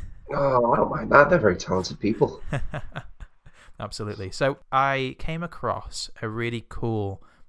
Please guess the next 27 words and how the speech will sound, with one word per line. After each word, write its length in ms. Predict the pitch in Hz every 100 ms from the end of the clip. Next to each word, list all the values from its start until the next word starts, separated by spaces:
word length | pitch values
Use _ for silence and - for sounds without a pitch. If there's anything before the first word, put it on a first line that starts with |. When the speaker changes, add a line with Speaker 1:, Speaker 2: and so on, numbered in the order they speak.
| -
Speaker 2:
um, 280 | 98 95 98 _ _ -
I 140 | 127
say 200 | - 175
I 220 | 120 117
came 220 | 117 120
across, 360 | 113 - 110 -
I 40 |
can't 180 | - 127
really 140 | 120 110
take 200 | 104 95
all 120 | 95
the 80 | 101
credit. 260 | - 101
My 120 | 98 101
girlfriend 420 | 107 104 113 104
actually 220 | 104 101
did 160 | 101 -
send 280 | - 101
me 120 | 98 95
this 180 | 92
through. 380 | - 107 95 95 - - - -
Um, 260 | 101 95 92
she 100 | 123
sent 200 | 127 123
me 100 | 113
a 60 |
thirty-day 1040 | - - 127 123 120 120 110 113 107 104